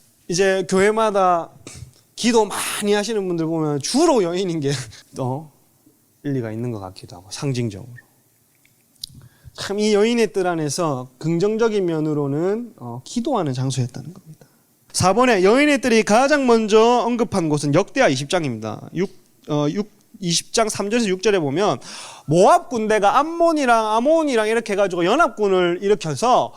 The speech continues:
남유다를 치려고, 그때가 여호사밧 왕 때였거든요. 그 치려고 왔는데 남유다의 여호사밧 왕이 이제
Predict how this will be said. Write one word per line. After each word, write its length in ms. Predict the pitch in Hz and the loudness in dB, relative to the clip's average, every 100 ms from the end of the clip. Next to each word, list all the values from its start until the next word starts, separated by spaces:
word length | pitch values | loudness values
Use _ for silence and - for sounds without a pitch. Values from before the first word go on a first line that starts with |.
| - - | -20 -4
남유다를 680 | 165 254 339 320 254 254 254 | 0 2 0 -2 2 2 2
치려고, 300 | - 233 220 | 0 2 2
그때가 340 | 254 - 240 | 2 0 2
여호사밧 420 | 175 190 254 339 240 | 4 2 4 4 4
왕 200 | 190 170 | 2 0
때였거든요. 480 | 151 135 131 180 - - - - - | -4 -4 -6 -8 -10 -20 -20 -20 -8
그 120 | - | -4
치려고 400 | 269 - 330 339 262 | 0 0 2 4 4
왔는데 640 | 214 277 285 170 165 175 | 4 0 -2 0 2 0
남유다의 840 | 135 208 311 320 294 262 269 269 254 | 2 2 2 0 -2 2 4 4 4
여호사밧 680 | 190 208 269 311 302 277 196 | 4 4 4 2 4 4 2
왕이 560 | 175 170 240 262 123 - _ _ _ _ _ _ | 0 2 2 2 0 -8 _ _ _ _ _ _
이제 480 | - 220 240 240 - | -2 2 4 2 -2